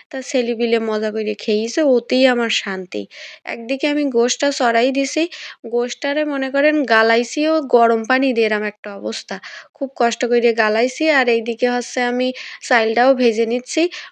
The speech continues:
গরম মশলা দিয়ে চাইলটা ভেজে নিচ্ছি। মানে এ বিরিয়ানি রান্নার সাথে এ রান্নার কোনো মিল নেই। কিন্তু আমার কাছে ছেলেপিলের জন্যই আমরা সব মারাই এরকম মাঝে মাঝে ফাঁকি ঝুঁকি বিরিয়ানি,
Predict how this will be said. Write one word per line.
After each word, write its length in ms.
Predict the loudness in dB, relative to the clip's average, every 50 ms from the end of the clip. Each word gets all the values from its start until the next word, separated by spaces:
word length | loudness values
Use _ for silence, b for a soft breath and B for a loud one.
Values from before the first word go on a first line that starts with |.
| -2 2
গরম 240 | 4 4 4 4 2
মশলা 380 | 2 0 -2 0 0 2 4 4
দিয়ে 180 | 6 6 4 4
চাইলটা 380 | 4 2 0 2 2 0 0 -2
ভেজে 300 | -2 -4 -4 -4 -2 -4
নিচ্ছি। 280 | -4 -6 -6 -6 -4 -2
মানে 220 | -2 0 0 2 2 2 4 6
এ 100 | 8 10 10 10 8 6
বিরিয়ানি 400 | 4 2 2 2 2 2 2 0
রান্নার 360 | 0 0 0 2 0 0 -2 -2
সাথে 240 | -2 -4 -2 2 2
এ 100 | 2 4
রান্নার 360 | 2 2 0 0 -2 -4 -4
কোনো 220 | -2 -2 0 0 2 0 2
মিল 260 | 2 2 0 0 -2 -2 -2
নেই। 140 | -2 -4 -4 B B B B B
কিন্তু 260 | B -8 -8 -6 -4 -4
আমার 220 | -4 -4 -4 -4
কাছে 200 | -4 -4 -4 -4
ছেলেপিলের 580 | -2 0 0 0 0 0 -2 0 2 2 2 2
জন্যই 360 | 2 2 2 2 2 2 0 -2 B B B B B
আমরা 260 | -2 -2 0 0 -2 -2
সব 280 | -2 -2 -2 0 0 0
মারাই 420 | 0 0 0 2 2 2 2 2 4 4
এরকম 360 | 4 4 4 2 0 -2 -4 -2 -2
মাঝে 280 | -2 -2 -2 -2 -4 -4
মাঝে 280 | -4 -4 -4 -4 -4 -4
ফাঁকি 380 | -4 -4 -4 -4 -4 -6 -6 -4
ঝুঁকি 300 | -2 -4 -2 -2 -4 -4
বিরিয়ানি, 440 | -4 -2 -2 -2 -2 0 -2 -4